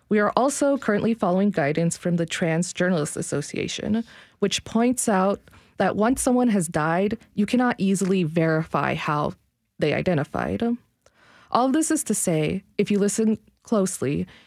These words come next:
you should hear that on our show, we use the alleged shooter's name and pronouns sparingly, and only as attributed to police, like I said.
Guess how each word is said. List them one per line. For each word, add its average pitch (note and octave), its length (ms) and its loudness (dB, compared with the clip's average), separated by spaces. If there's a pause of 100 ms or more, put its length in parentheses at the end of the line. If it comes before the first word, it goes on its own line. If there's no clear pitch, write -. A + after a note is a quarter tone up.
you G#3+ 100 0
should C4 200 0
hear G3 520 2
that F3 280 0
on E3+ 160 2
our G#3 140 2
show, E3 520 0 (120)
we G3+ 340 2
use F#3 380 0
the F3+ 160 0
alleged E3 320 0
shooter's D#3+ 580 -2
name D#3 400 2 (100)
and F3+ 160 0
pronouns D#3 460 0
sparingly, G#3 840 -2 (340)
and E3 400 2
only F#3 240 2
as D#3 140 0
attributed C#3 400 -4
to - 80 -18
police, - 340 -8
like - 160 -12
I - 40 -6
said. - 240 -10